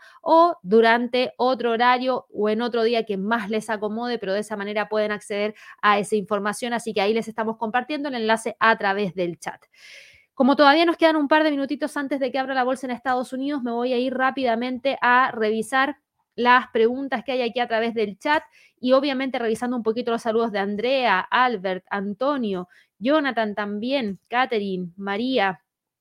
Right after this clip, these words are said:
Ludi. Vamos aquí con los saludos también de Ana. Sí, ayer no pu-, no estuvimos porque estábamos con festivo acá en Chile. Recuerden, en nuestro sitio web,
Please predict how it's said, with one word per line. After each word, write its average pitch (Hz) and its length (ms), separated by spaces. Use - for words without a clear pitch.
Ludi. 233 600
Vamos 226 260
aquí 220 200
con 226 100
los 226 120
saludos 233 280
también 220 380
de 214 120
Ana. 233 520
Sí, 247 320
ayer 220 340
no 233 140
pu-, - 140
no 220 80
estuvimos 262 560
porque 277 480
estábamos 269 480
con 254 180
festivo 302 460
acá 269 200
en 269 140
Chile. 277 300
Recuerden, 220 560
en 202 80
nuestro 285 300
sitio 330 280
web, 349 220